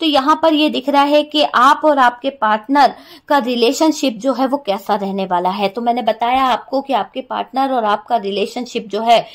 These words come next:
वो अच्छा रहेगा। थोड़ी सी चीज़ें आपको भी मैनिफेस्ट करनी है और यूनिवर्स पर, डिवाइन पर कुछ चीज़ें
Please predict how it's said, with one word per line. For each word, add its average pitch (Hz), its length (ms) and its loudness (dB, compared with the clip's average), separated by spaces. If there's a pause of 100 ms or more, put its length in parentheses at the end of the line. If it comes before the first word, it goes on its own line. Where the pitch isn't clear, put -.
(260)
वो 277 140 -2
अच्छा 269 340 0
रहेगा। 262 580 0
थोड़ी 269 260 -4
सी 277 140 -10
चीज़ें 247 300 -8
आपको 220 280 -2
भी 262 120 -6
मैनिफेस्ट 233 580 -4
करनी 226 380 -4
है 247 200 0 (340)
और 277 180 2
यूनिवर्स 285 500 0
पर, 285 160 -4
डिवाइन 233 460 -2
पर 254 180 -6
कुछ 247 260 -10
चीज़ें 226 300 -4